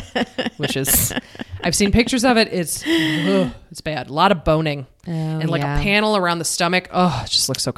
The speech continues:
Speaker 1: uncomfortable. Okay. Question number nine. Queen Vicky was the last British monarch in which royal house? I'll give you a hint. It's German and is also the name of an insurance agency and an American college in Indiana.
Speaker 2: <laughs> I blanked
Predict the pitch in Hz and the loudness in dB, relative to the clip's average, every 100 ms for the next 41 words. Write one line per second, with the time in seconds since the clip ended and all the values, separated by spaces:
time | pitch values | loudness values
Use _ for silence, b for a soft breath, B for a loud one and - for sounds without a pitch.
0 | - 131 135 - 151 - - - 196 180 | -8 -8 -10 -10 -10 -12 -14 -6 0 0
1 | - _ _ _ _ - _ _ _ - | -2 _ _ _ _ -20 _ _ _ 0
2 | 208 190 175 170 165 - B B B - | 0 0 -2 0 -2 -4 B B B 0
3 | 294 262 269 240 196 185 190 185 - - | 2 2 0 0 0 4 4 2 -2 0
4 | 185 170 175 170 175 - 175 170 311 285 | 0 2 2 2 2 -2 -6 0 0 2
5 | - 180 190 202 311 165 - B B B | 0 0 2 2 4 4 2 B B B
6 | 180 175 170 170 262 302 - - - 214 | -2 2 4 4 2 0 -6 -6 2 4
7 | 302 339 285 170 170 147 160 156 156 156 | 4 0 -2 2 2 2 0 0 2 2
8 | 156 156 151 131 - 233 269 269 254 254 | 0 -2 -2 -2 0 0 2 2 0 0
9 | 285 277 170 156 151 202 240 226 165 165 | 0 0 0 0 2 2 0 0 4 4
10 | 165 151 139 156 135 127 - _ - - | 2 -2 0 0 0 -4 -14 _ -8 -2
11 | - 285 220 190 185 196 | 0 0 2 2 2 -2